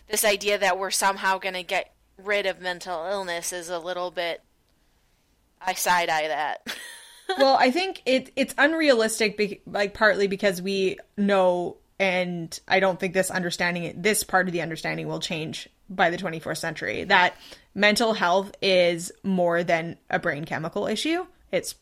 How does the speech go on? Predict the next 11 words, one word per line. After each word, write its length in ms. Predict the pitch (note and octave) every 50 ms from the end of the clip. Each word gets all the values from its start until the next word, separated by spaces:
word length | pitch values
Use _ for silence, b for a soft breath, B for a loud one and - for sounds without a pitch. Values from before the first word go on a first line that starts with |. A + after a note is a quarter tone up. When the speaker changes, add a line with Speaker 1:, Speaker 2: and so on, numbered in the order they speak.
| _ -
Speaker 2:
partly 460 | - - C3 G#2+ - - G#3 A#3 B3+
a 80 | A#3+ B3
brain 240 | B3+ C4+ C4+ C4+ C#4
chemical 380 | C#4+ C#4+ C#4+ C#4+ C#4 D4+ C#4+
issue. 500 | - C#4 D4 C#4+ - E4 E4+ E4+ E4+ F4 E4+ b b b b b b b
I 400 | F3 D3 C3+ C#3+ D#3+ F3 F3 F3+ -
take 200 | - A3 G#3+ A3+
Speaker 1:
Mm-hmm. 80 | A3 C4
Speaker 2:
medication 520 | B3 B3 B3+ B3+ C4+ C4 B3+ C#4+ C#4 C4+
for 180 | C4+ C#4 C#4 C4
anxiety. 800 | - B3 B3 B3+ B3 C4 B3 B3 A#3+ B3 B3+ B3 B3+ B3+ B3+